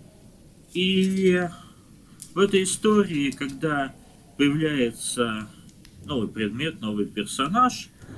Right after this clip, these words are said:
а, то при его появлении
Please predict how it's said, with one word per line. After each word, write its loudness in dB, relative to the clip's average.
а, -4
то -2
при 2
его 2
появлении 0